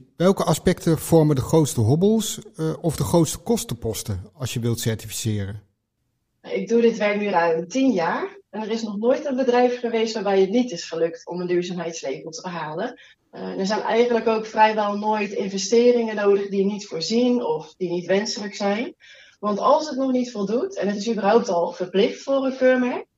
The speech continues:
Speaker 2: dan moet je bijvoorbeeld, eh, waterbesparende regendouches installeren. En daar zijn ook vaak hele simpele en betaalbare oplossingen voor. Zoals een, eh,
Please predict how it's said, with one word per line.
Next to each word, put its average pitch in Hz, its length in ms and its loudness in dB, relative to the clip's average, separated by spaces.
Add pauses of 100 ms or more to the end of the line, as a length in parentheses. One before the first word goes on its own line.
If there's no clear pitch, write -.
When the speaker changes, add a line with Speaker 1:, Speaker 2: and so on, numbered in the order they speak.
(360)
Speaker 2:
dan 196 140 0
moet 240 200 4
je 240 120 6
bijvoorbeeld, 202 840 -2
eh, - 200 -14
waterbesparende 196 1120 0
regendouches 196 640 2
installeren. 156 840 -6 (640)
En 196 320 0
daar 202 120 0
zijn 262 180 0
ook 269 140 2
vaak 254 160 -4
hele 240 260 8
simpele 254 460 2
en 208 180 -2
betaalbare 208 640 0
oplossingen 190 680 0
voor. 196 340 -4 (340)
Zoals 214 240 -2
een, 208 300 -2
eh, 185 420 -4